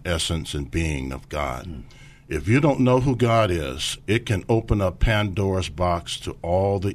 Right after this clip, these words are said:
Speaker 1: evils of the world. And this is why we have so many cults today. This is one of the reasons why we have so many false religions today. This is why we have so many non-church goers today,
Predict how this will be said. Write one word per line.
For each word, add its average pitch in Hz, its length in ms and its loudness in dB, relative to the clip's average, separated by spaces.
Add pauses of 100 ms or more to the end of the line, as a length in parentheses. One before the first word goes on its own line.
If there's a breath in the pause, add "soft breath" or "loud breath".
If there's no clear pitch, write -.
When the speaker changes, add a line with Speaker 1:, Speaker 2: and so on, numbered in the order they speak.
Speaker 1:
evils 87 380 0
of 85 120 -2
the 85 60 -2
world. 85 480 0
And 78 100 -2
this 123 180 -6
is 92 100 -4
why 95 220 0
we 90 140 -2
have 92 240 -2
so - 140 -4
many 82 320 -4 (380 loud breath)
cults 123 440 2
today. 107 600 2 (340 loud breath)
This 101 280 0
is 90 120 -2
one 101 200 0
of 95 100 0
the 95 60 -2
reasons 95 380 -2
why 90 160 2
we 87 120 0
have 90 240 0
so - 100 0
many 87 220 0
false 90 540 0
religions 107 600 0
today. 98 540 0 (380 loud breath)
This 113 320 2
is 101 120 0
why 104 200 4
we 98 160 2
have 98 280 2
so 107 140 0
many 95 460 2 (240 loud breath)
non-church 110 880 2
goers 101 460 2
today, 71 500 0